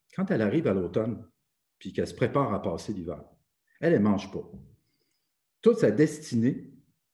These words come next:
est basée sur les réserves que sa mère lui a données. Et selon cette quantité de réserves-là, ben, est-ce qu'elle va pouvoir produire plus ou moins d'antigel ? Évidemment, si maman était bien nourrie, ben,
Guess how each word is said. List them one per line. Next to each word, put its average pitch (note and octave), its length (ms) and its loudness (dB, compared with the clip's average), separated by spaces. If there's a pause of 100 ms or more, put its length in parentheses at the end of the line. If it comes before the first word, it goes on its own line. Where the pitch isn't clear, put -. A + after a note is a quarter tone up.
(120)
est A2 140 0
basée B2 480 2
sur C#3 420 -2
les G#2 140 4
réserves B2+ 560 2
que G#2 100 -2
sa G2 220 -2
mère A#2 260 0
lui G2+ 160 2
a G2+ 60 2
données. D#2+ 280 -6 (1200)
Et B2+ 480 2
selon F#3+ 500 4
cette G#2+ 220 0
quantité C3 380 0
de D3 80 2
réserves-là, A2+ 600 2
ben, G#2+ 280 2 (420)
est-ce D3 180 -2
qu'elle D#3+ 120 0
va F3 120 2
pouvoir F3 440 -2
produire C#3 500 2
plus D#3 400 -2
ou B2 40 2
moins C3+ 220 4
d'antigel ? A2+ 640 -2
Évidemment, A#2+ 320 -6
si - 160 -10
maman B2+ 240 -2
était A#2+ 200 -2
bien B2+ 200 -2
nourrie, A#2+ 380 -4
ben, G#2+ 720 -6